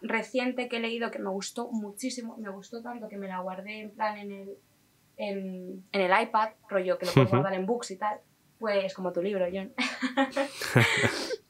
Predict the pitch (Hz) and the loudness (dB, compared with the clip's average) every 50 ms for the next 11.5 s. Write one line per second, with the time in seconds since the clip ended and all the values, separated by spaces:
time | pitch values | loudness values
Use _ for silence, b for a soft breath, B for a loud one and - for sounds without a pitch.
0 | - - - - 254 240 233 226 226 - - 226 220 214 208 208 202 196 196 208 | -16 -4 0 2 4 4 4 2 0 0 0 2 4 4 4 4 2 2 0 0
1 | 233 269 277 254 226 233 233 - 269 269 262 247 233 214 202 196 - - 214 202 | 2 2 2 2 0 -2 -4 -4 -4 -2 -2 -2 -2 -4 -4 -6 -8 -4 -2 -2
2 | 190 190 - 220 202 196 202 196 190 196 196 - 202 202 202 208 220 233 226 - | -2 -2 -4 -8 -8 -6 -6 -6 -4 -4 -4 -4 -4 -4 -6 -6 -6 -8 -8 -8
3 | - 240 233 233 226 233 233 247 254 269 269 - 226 208 202 196 190 190 - 185 | -8 -6 -4 -4 -4 -4 -4 -4 -4 -4 -4 -6 -8 -8 -6 -8 -8 -8 -10 -10
4 | 196 196 190 - 196 190 202 196 - 226 220 220 208 202 190 185 185 - 196 190 | -10 -10 -12 -10 -8 -8 -8 -8 -6 -4 -4 -4 -2 -2 -2 -2 -2 -4 -6 -6
5 | 190 - 220 220 220 220 240 233 240 247 247 - - - 196 196 190 - 208 202 | -4 0 0 0 0 0 -2 -4 -4 -4 -4 -8 -6 -2 -2 0 0 0 -2 -2
6 | 196 202 208 208 214 220 220 226 226 - 202 - 196 196 196 202 196 196 196 - | -2 -2 -4 -6 -6 -6 -6 -8 -8 -6 -4 -4 -2 -2 -2 -4 -6 -6 -8 -6
7 | - 220 226 233 240 233 240 247 - b b b b b b 214 214 214 208 208 | -6 -6 -2 2 2 2 2 0 -4 b b b b b b -2 2 4 4 4
8 | 208 208 202 202 196 196 208 208 202 190 190 - 190 185 196 202 196 202 190 185 | 4 2 0 -2 -4 -4 -4 -2 -4 -4 -6 -8 -10 -8 -8 -8 -8 -8 -8 -8
9 | 185 185 190 190 196 196 190 190 185 190 185 185 185 180 - - - - - _ | -8 -8 -8 -8 -8 -6 -4 0 0 2 2 2 0 0 -4 -12 -20 -20 -20 _
10 | - 190 185 190 196 196 190 196 190 190 190 190 190 190 185 185 185 185 - 190 | -4 -4 -2 0 0 -2 -2 -4 -6 -6 -4 -4 -2 -2 -2 -2 -4 -4 -2 0
11 | 185 180 185 - - 190 202 226 226 - | 0 0 0 -2 -4 -4 -4 -4 -4 -6